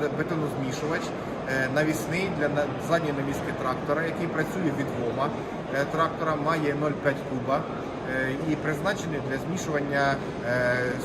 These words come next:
сумішей бетону. Також радий представити вам, е, розкидач піску, е, Р П три.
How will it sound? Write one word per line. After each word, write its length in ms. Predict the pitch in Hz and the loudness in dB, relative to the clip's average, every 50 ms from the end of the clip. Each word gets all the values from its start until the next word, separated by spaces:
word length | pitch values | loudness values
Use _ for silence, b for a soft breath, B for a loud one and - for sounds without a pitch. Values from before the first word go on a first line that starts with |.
| - - | -2 0
сумішей 380 | 175 180 175 156 - 160 156 147 147 | 0 0 0 0 0 0 0 0 0
бетону. 440 | 151 147 - 147 123 113 - - - - - - - - - - - - - - | 0 0 0 0 0 0 0 -2 -4 -4 -4 -4 -6 -6 -6 -6 -6 -6 -2 0
Також 280 | 165 180 - 185 170 165 170 | 0 0 2 0 0 2 4
радий 220 | 175 175 170 160 143 | 4 4 4 2 0
представити 680 | 151 156 156 147 - - 175 165 156 147 147 156 151 | 0 0 0 0 2 4 4 4 4 2 2 2 2
вам, 220 | 147 147 147 143 143 139 | 4 4 4 4 4 2
е, 240 | 135 135 135 131 131 | 4 4 4 4 4
розкидач 500 | 147 160 - - 165 160 160 170 160 - - - | 2 2 0 0 2 4 4 4 4 4 2 0
піску, 400 | 147 151 - - - 202 214 214 - - - - - - - - - - - - - - - 139 135 | 0 0 0 0 2 4 4 4 4 2 -2 -2 -2 -2 -2 -2 -4 -4 -4 -4 -4 -2 -2 0 2
е, 340 | 135 139 135 135 135 131 131 - 143 | 2 4 4 4 4 4 4 4 4
Р 100 | 147 151 147 - | 4 4 6 6
П 100 | 190 190 | 4 4
три. 360 | 185 - 160 139 123 113 104 | 4 4 2 2 2 2 2